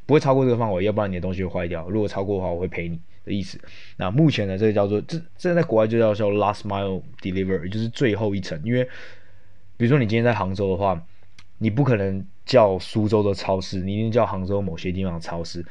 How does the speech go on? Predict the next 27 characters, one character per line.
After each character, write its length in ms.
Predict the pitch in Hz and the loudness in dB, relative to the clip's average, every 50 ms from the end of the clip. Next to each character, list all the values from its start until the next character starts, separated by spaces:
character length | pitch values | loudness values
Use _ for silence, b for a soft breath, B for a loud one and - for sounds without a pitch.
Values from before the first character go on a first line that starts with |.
| B B B B | B B B B
那 100 | 175 185 | 0 0
其 160 | 170 - 151 | 2 2 2
实 40 | 143 | 4
这 100 | 165 185 | 6 6
个 100 | 160 139 | 6 6
东 160 | 143 143 139 | 6 4 2
西 140 | 117 143 143 | 2 2 2
我 180 | 120 104 87 | 2 2 0
是 140 | 90 110 113 | 0 0 0
觉 160 | 104 104 92 | 0 0 0
得 180 | 92 92 90 85 | 0 0 -2 -2
还 200 | - - 90 92 | -4 -4 -4 -4
蛮 180 | 92 90 90 87 | -4 -4 -4 -4
难 180 | 85 87 90 90 | -4 -4 -6 -4
做 220 | 90 104 95 87 | -4 -2 -2 -2
的， 80 | 82 85 | -2 -4
因 100 | 95 110 | -2 -2
为 100 | 113 110 | -2 0
这 80 | 110 | 0
个 80 | 110 107 | 0 0
东 180 | 98 101 101 92 | -2 -2 -4 -4
西 260 | 101 98 95 98 98 | -4 -4 -4 -4 -4
需 340 | 95 - - - - 95 95 | -6 -6 -8 -6 -4 -2 0
要 200 | 98 95 90 87 | 0 0 0 -2
很 240 | 85 - 85 85 | -4 -6 -8 -8
多 220 | 87 90 90 90 90 | -6 -4 -4 -4 -2
的 200 | 85 87 82 | -4 -4 -6